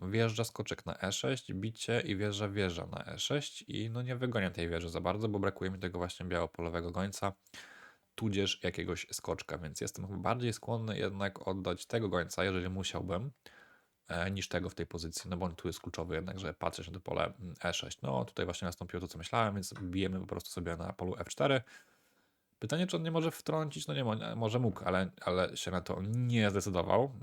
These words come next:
Wieża F siedem czy wieża E osiem teraz? Pomyślmy. Patrzymy w ogóle też na pionka H trzy, to jest też ciekawe.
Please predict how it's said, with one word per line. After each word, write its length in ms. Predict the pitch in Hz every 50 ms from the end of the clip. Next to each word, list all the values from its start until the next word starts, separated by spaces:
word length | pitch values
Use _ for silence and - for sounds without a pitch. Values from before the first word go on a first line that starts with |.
| - - 92 95 95 92
Wieża 260 | 95 104 95 92 98
F 160 | - - 92 -
siedem 300 | - 101 127 180 196 185
czy 140 | - 127
wieża 240 | 127 123 120 117 110
E 120 | 101 101 -
osiem 300 | 85 - - - 80 82
teraz? 300 | - - - 85 - -
Pomyślmy. 460 | - 92 87 82 - - - 82 78 - _ _ - - _ _ _ _ _ _ _ _ _ _ _ _ _ _ _ _ _ _ _ - - - -
Patrzymy 360 | - 95 - - 120 131 143
w 60 | 127 123
ogóle 180 | 120 110 110
też 160 | - - -
na 80 | - 101
pionka 300 | - 101 101 92 - 98
H 140 | - - -
trzy, 180 | - - -
to 100 | 85 -
jest 160 | 92 - - -
też 100 | - -
ciekawe. 440 | - - - - - 87 98 117